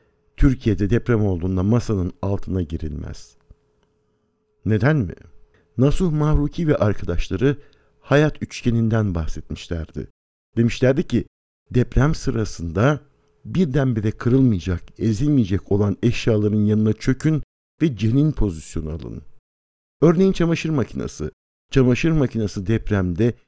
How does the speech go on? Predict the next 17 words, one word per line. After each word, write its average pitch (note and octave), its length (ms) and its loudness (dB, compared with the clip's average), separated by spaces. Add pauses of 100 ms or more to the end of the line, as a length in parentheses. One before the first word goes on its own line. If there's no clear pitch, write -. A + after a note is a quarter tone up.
(240)
en E3+ 240 4 (140)
ağır A2 320 2
kilişler, G#2 600 0
kolonlar A2 760 2
üzerine G#2 480 0
düşse B2+ 360 -2
bile G2+ 280 -2 (520)
yere C#3+ 280 6
kadar G#2 400 0
inip C3 240 0 (240)
sıfırlanıp - 880 0 (180)
kağıt E3 320 4
gibi G#2 280 -4
incecik A2+ 480 -2
bir A#2+ 60 2
hal B2+ 280 2
almaz. E2 480 -4